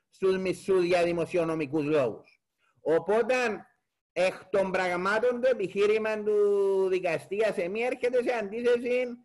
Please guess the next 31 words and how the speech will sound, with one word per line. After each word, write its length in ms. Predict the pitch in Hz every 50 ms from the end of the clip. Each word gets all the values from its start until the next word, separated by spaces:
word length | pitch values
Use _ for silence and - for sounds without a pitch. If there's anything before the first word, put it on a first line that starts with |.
| _ _ _ _ _
με 220 | - 165 196 208 202
τις 180 | 214 202 208
πλειοψηφίες 640 | - 202 208 190 - - 180 165 165 214 240 254 240
στη 100 | 247 240
Χαραλάμπους 600 | 226 - - 240 220 202 214 233 240 240 233 -
και 120 | - 240
στην 160 | 233 - 240 240
Κουτσελίνη. 520 | 240 240 - - 196 196 208 220 202 170
Απλώς 260 | 151 143 156 190 202 190
εκείνο 320 | 202 190 208 226 240 247
που 100 | 240 220
θέλω 180 | 185 202 214 233
να 200 | 240 226 208 170
πω 460 | 175 180 170 165 165 165 - - _ _ _ _ _ _ _ _
είναι 340 | - 190 202 220 220 226 226
ότι 240 | 233 240 208 226 220
αν 160 | 196 190 202
ήθελε 440 | 240 269 277 320 277 294 285 302 302
η 40 |
πλειοψηφία 680 | 269 294 294 269 269 - 226 208 202 214 220 226 220 214
να 140 | 214 208 196
βασίσει 520 | 190 175 170 - 214 214 208 - 208 208
κάπου 760 | - 196 190 202 208 202 - 190 190 180 165 156 139 120 - _ _ _ _ _ -
την 200 | 170 185 190 185
απόφαση 760 | 180 170 170 - 196 214 214 - 220 214 208 214 208 208 202
τη 100 | 190 196
διασυνταγματικότητα 1500 | 190 190 196 190 185 - 196 196 190 190 185 185 185 185 180 170 160 135 147 170 180 180 185 175 180 180 180 175 175 160
που 180 | 165 175 180 175
να 220 | 170 165 156 156
είναι 300 | 165 180 196 202 208 208
πιστική, 840 | 208 208 202 - - _ - 147 131 127 135 160 151 151 151 190 262